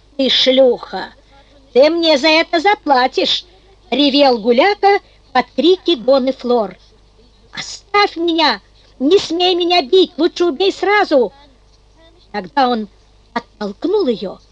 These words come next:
и она упала на стулья, продолжая кричать: "Убийца! Негодяй!" Он ударил её по лицу. Раз, другой, третий.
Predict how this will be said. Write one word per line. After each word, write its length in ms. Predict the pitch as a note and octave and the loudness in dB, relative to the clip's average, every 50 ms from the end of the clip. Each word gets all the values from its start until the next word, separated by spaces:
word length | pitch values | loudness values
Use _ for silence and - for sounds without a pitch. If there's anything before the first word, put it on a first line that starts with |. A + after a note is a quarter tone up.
| _ _ _ _ _ _ _ _ - | _ _ _ _ _ _ _ _ -4
и 60 | C#4 | -2
она 260 | C#4+ C#4 D4 D4 C#4+ | -2 -2 -2 0 -2
упала 320 | C#4 C#4 - D4+ C4+ C4+ | -2 -2 -2 -2 0 0
на 140 | C4+ B3+ C4+ C4+ | -2 -4 -6 -8
стулья, 500 | - - - F4+ E4+ C#4+ A3 F#3+ A#3 - | -10 -8 -4 -2 -2 -2 -4 -6 -10 -10
продолжая 540 | - - A3 C4 C4+ A#3 A#3+ D#4 D4+ C#4 | -8 -6 -4 -4 -4 -2 -2 -2 -2 -2
кричать: 520 | C#4 C#4+ C#4 C4+ - D#4+ D#4 C#4 - - - - - - - _ _ - | -2 -4 -6 -4 -2 -2 -2 -2 -2 -6 -12 -20 -20 -20 -20 _ _ -6
"Убийца! 600 | - C#4+ E4 C4 F#4+ G4+ F4 B3 - - - - F#3 | -4 -4 0 2 4 4 4 2 -2 -10 -18 -14 -10
Негодяй!" 640 | G#3+ D#4+ C#4 G4+ A4 G#4+ A4 G#4+ F4+ C4 G#3+ F#3 _ _ _ _ _ _ _ _ _ _ _ _ _ - | -8 -4 0 0 0 2 2 2 2 0 0 -2 _ _ _ _ _ _ _ _ _ _ _ _ _ -8
Он 180 | G#3 A#3 A#3 | -6 -4 -4
ударил 360 | A#3+ F#3+ C4 C4 A#3+ B3 B3 A#3+ | -4 -2 -2 -2 0 0 0 0
её 160 | A3 B3+ B3+ | 0 -2 -2
по 80 | - | -2
лицу. 480 | C#4 C#4 C#4 - - - C#4 A3+ E3+ - _ - - _ - | -4 -4 -4 -8 -6 -6 -4 -4 -4 -8 _ -20 -20 _ -8
Раз, 300 | - C#4 E4 C4 G#3 E3+ F3+ | -4 -2 -2 -2 -4 -6 -8
другой, 440 | F3 D4+ D#4 C4 E4 C4+ G3+ F#3 _ - | -6 -6 -4 -2 -2 -2 -2 -4 _ -4
третий. 440 | D#4 F#4 D#4+ A#3+ - - - - | -2 0 0 0 -4 -6 -18 -18